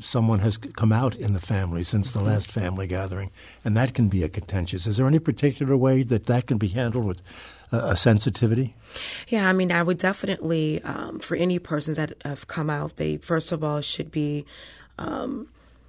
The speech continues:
Speaker 2: noted for taking such a brave step. And so for that individual to be able to align themselves with who the supporters are in the room,
Speaker 1: Mm.
Speaker 2: that's important. And so, um, the onus is also on those who are allies or supporters to also speak up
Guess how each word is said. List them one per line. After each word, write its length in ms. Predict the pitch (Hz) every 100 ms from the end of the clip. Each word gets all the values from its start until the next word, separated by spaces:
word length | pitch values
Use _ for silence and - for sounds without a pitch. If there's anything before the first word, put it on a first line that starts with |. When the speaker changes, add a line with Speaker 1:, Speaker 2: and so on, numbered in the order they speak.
| _ -
Speaker 2:
noted 320 | 185 175 165
for 140 | 165 165
taking 380 | - 156 165
such 240 | 156 156 -
a 60 |
brave 280 | 147 151 143
step. 420 | - - 156 -
And 120 | 143 139
so 280 | - 147
for 160 | 139 156
that 180 | 160 165
individual 500 | 170 156 151 156 156
to 160 | - 160
be 120 | 156
able 120 | 156
to 160 | - 170
align 460 | 151 151 151 160
themselves 500 | 160 151 - 151 143
with 160 | 156 147
who 380 | - 160 147 143 - -
the 100 | -
supporters 640 | 175 160 - - 151 165 -
are 160 | 190 190
in 80 | 202
the 100 | 208
room, 340 | 220 220 220
Speaker 1:
Mm. 60 | 98 - - -
Speaker 2:
that's 260 | 175 -
important. 600 | 175 - 175 175 233 - - - - - -
And 180 | 185 175
so, 580 | - 175 165 160 156 -
um, 380 | - - - - -
the 640 | - - 147 165 160 170 165
onus 340 | 185 202 196
is 100 | 160 -
also 340 | 175 185 -
on 180 | 160 156
those 360 | 160 151 151
who 220 | - 151 147
are 240 | 143 147 -
allies 360 | 156 143 139
or 80 | 147
supporters 600 | - 147 - 190 165 156
to 200 | - 175
also 340 | 160 151 151 160
speak 420 | 151 - 170 165
up 240 | 170 -